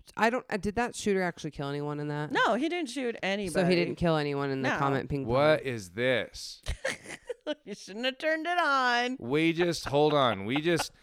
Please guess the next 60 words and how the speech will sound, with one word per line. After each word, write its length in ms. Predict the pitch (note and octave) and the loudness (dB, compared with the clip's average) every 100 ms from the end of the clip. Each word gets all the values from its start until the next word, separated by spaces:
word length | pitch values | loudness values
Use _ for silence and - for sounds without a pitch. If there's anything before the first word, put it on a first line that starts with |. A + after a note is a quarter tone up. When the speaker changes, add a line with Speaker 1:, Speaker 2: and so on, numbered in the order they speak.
| - - | -18 -4
Speaker 3:
I 100 | B2 | -2
turned 440 | - - F3 F3+ | -2 0 2 4
on 200 | E3 C#3+ | 4 2
C 280 | C3 - D3+ | 0 -2 0
N 160 | A#2+ A#2+ | 2 2
N 340 | B2 D3+ G#3+ | 2 4 4
Speaker 2:
Oh, 160 | A#3 A3+ | 2 0
Speaker 3:
to 140 | B2+ | 0
prove 300 | E3+ D#3 C#3 | 2 4 4
a 60 | A#2 | 2
point, 360 | - D3+ C3 | 2 4 4
and 80 | A2 | 2
Speaker 2:
Jesus. 100 | C#3+ | -2
Speaker 3:
it's 100 | C#3+ | -2
saying 220 | D#3 D3 | -2 0
that 80 | A#2+ | -2
U 260 | G#2+ C3 C#3+ | -2 0 2
S 120 | C3+ | 2
sources 400 | - A#2+ C#3 C3 | 0 -2 -2 -6
are 60 | A#2 | -4
saying 260 | A#2 G#2+ | -2 -4
Kim 240 | - B2+ B2+ | -4 -4 0
Jong-un 400 | B2 A#2 A2+ A#2 | 0 0 -2 -2
is 100 | G#2+ | -4
in 160 | G2 | -8
grave 400 | E2+ G2+ A2 G#2 | -6 -4 -4 -4
danger 380 | F#2+ F#2 G#2 A2+ | -6 -4 -2 0
after 260 | G2+ - G#2 | -2 -4 -8
surgery. 720 | - E2+ E2+ G2 A2+ B2+ C3+ | -6 -8 -8 -6 -4 -4 -6
Speaker 2:
He 180 | E3+ F3 | -8 -8
might 320 | F3 F#3 F#3+ | -6 -4 -2
have 160 | G3+ G#3 | -2 -2
had 300 | G3+ G3 G3 | -2 -4 -6
some 240 | F3+ E3 | -8 -6
bad 420 | D#3+ G3 G#3+ A3+ A3 | -4 0 0 -2 -4
surgery. 680 | G#3+ F3+ F3 D#3+ E3+ E3+ G#2+ | -4 -4 -6 -8 -6 -2 2
Speaker 3:
What 460 | A2+ B2+ B2+ - - _ _ _ G#2 G2 | 2 4 2 -2 -8 _ _ _ -20 2
the 60 | F3 | 6
Speaker 1:
What, 200 | G3+ - | 6 2
Speaker 3:
shit? 440 | - B2+ G#2+ E2 | -2 -2 -4 -4
Speaker 1:
what 200 | E3 - | -8 -8
kind 160 | - D#3+ | -6 -6
of 60 | D3 | -4
surgery 280 | E3+ E3 D#3+ | -4 -4 -10
did 160 | C3 | -12
he 60 | B2+ | -12
need? 180 | B2+ A#2 | -8 0
Speaker 3:
I 160 | A2 D#3 | 2 6
Speaker 2:
I 20 | |
Speaker 3:
don't 160 | C#3 A#2 | 4 4
Speaker 2:
have 80 | |
Speaker 3:
know, 80 | B2+ D3 | 4 4
Speaker 2:
no 20 | D3 | 6
Speaker 3:
but 160 | - | 4
Speaker 2:
idea. 200 | G#3+ C#4 | 4 4
Speaker 3:
if 40 | G#3 | 4
Speaker 2:
I 20 | |
Speaker 3:
Kim 160 | D#3 D#3+ | 4 4
Speaker 2:
didn't 40 | |
even 120 | D#3 | 4